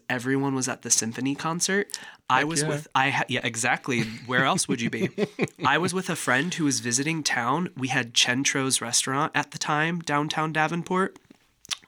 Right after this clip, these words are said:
Speaker 1: I decided to treat my friend to a nice dinner.
Speaker 2: Mm-hmm.
Speaker 1: We go. There is not a soul in the restaurant as we are walking up 'cause you can see in the windows. I'm about to open the door,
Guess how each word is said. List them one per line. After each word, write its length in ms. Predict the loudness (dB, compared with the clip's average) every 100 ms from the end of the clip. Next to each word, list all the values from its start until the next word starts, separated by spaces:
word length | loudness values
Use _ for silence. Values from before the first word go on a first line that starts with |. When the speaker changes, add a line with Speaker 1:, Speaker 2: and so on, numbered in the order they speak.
| -6
Speaker 1:
I 140 | -2 0
decided 480 | 2 2 2 0 0
to 240 | 0 -2 -6 -4
treat 240 | 0 0 2
my 160 | 0
friend 280 | 0 0 0
to 100 | 0
a 60 | -2
nice 400 | -2 -2 2 2
dinner. 480 | 2 -4 0 0 0 -6 -8
Speaker 2:
Mm-hmm. 240 | -4 -2 2
Speaker 1:
We 160 | 0
go. 400 | 2 0 2 0
There 180 | 0 0
is 140 | 0
not 420 | 0 0 2 2 0 _
a 220 | -2 -2
soul 920 | 0 0 2 0 -2 -2 -2 -4 -6 -2
in 140 | 0
the 100 | 2
restaurant 540 | 2 2 4 2 2
as 180 | 0 -2
we 140 | 0 0
are 140 | 0
walking 340 | 0 -2 -4
up 200 | -6 -6 -4
'cause 160 | -4
you 80 | -4
can 160 | -2 2
see 200 | 2 2
in 100 | -2
the 60 |
windows. 580 | -2 -2 -2 -2 -2 -2 -4 -14 -12 -14 -14 -18 -20 _ _
I'm 200 | 0 0
about 260 | -2 -2
to 100 | -2 0
open 320 | 0 2 0
the 80 | 0
door, 600 | 2 0 2 2 0 -2